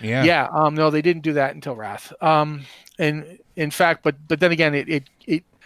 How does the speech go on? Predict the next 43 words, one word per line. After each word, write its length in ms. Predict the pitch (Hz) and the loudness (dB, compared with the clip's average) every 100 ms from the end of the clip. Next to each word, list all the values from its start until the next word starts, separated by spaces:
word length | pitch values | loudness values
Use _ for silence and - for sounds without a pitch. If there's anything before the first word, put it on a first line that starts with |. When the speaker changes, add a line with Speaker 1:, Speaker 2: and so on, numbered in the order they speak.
| _ - | _ 0
Speaker 2:
respecking, 580 | 208 269 - 247 240 196 | 2 4 4 2 2 0
when 120 | 180 | 0
they 120 | 160 | -2
first 420 | - 170 170 - | 0 0 0 -2
put 160 | - 151 | -4 -2
respecking 540 | 156 - 147 - 135 | -4 -2 -2 -2 -6
in, 260 | - 135 120 | -6 -6 -6
which, 260 | 135 - - | -8 -8 -4
a-, 120 | 185 180 | -2 -2
again, 340 | 185 196 170 131 | 0 2 2 0
if 140 | 127 | -4
you 60 | 202 | -2
played 220 | 277 240 | 0 4
original 320 | 175 190 185 | 4 2 2
World 140 | 165 151 | 0 2
of 40 | |
Warcraft, 320 | 160 165 135 | 2 2 0
respecking 560 | 143 170 226 220 196 139 | -2 -2 0 0 -2 0
was 220 | 143 165 | 2 4
not 220 | 175 156 | 2 2
in 120 | 160 | 2
the 60 | 143 | 0
game 400 | 143 156 123 156 _ _ _ | 0 0 -2 -10 _ _ _
until, 280 | 127 - 165 | -6 0 4
like, 220 | 143 139 | 4 2
patch 340 | - 143 135 131 | 0 0 0 -4
one 240 | 131 147 | -6 -6
point 300 | - 135 127 | -4 -4 -4
four. 560 | - 143 143 120 - - _ _ | -8 -6 -6 -8 -12 -18 _ _
Um, 400 | 113 120 113 113 - _ - | -8 -6 -6 -10 -18 _ -16
f-, 300 | - - - | -16 -6 0
if 180 | 165 180 | 2 2
you 60 | |
played 220 | 165 208 | 4 4
for 80 | 220 | 6
the 60 | 190 | 4
first 200 | 190 - | 4 2
few 100 | 170 | 4
months, 300 | 175 151 - | 4 4 2
your 200 | 135 170 | 2 2
talents 500 | - 170 165 143 - | 2 0 -2 -4 -4
were 120 | 139 | -4
permanent. 640 | - 147 160 139 117 - | -2 2 2 0 -6 -14